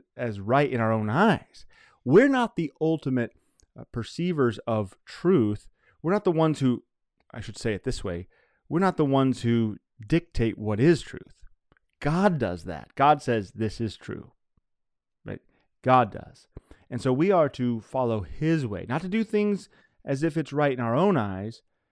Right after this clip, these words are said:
but to do things that are right in God's eyes, whether we like them or not. And,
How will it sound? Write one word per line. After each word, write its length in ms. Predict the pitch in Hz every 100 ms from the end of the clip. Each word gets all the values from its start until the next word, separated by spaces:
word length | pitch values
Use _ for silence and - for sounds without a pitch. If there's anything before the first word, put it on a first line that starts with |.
| _ _
but 100 | 123
to 80 | 127
do 220 | 127 175
things 380 | 175 151 147 123
that 80 | 120
are 120 | 113
right 320 | 117 117 117 -
in 280 | 113 110 107
God's 480 | 110 123 139 123 -
eyes, 380 | 95 85 104 104
whether 260 | 117 131
we 520 | 120 123 131 123 113 - _
like 440 | 101 98 160 202 -
them 360 | 151 151 143 110
or 180 | 107 95
not. 480 | 107 190 160 - -
And, 180 | 117